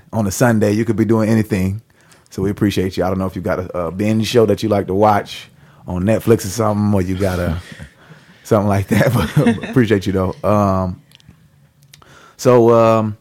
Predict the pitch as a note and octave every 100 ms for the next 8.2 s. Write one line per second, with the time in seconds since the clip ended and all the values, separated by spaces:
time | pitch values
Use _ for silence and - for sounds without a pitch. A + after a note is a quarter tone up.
0 | _ G#2 D3 F3+ - A2 D#3+ E3+ D3 -
1 | _ _ _ _ B2 G2+ A#2+ C#3 G2 F#2
2 | F#2 F#2+ F2+ F2 F2 F2 F#2+ F2+ F2 E2
3 | - _ _ _ _ _ _ _ A#2 A2+
4 | G2+ G2 F#2+ - F2 E2+ F#2 F#2 D#2+ -
5 | F#2 F#2+ E2 F#2 F2+ _ _ - F2 F#2
6 | F2+ F#2 F#2+ F2+ F2 F#2+ F#2 F#2+ G2 F#2
7 | F2+ F2+ G#2 F2+ - F#2 F2+ F2 F2+ F2
8 | - -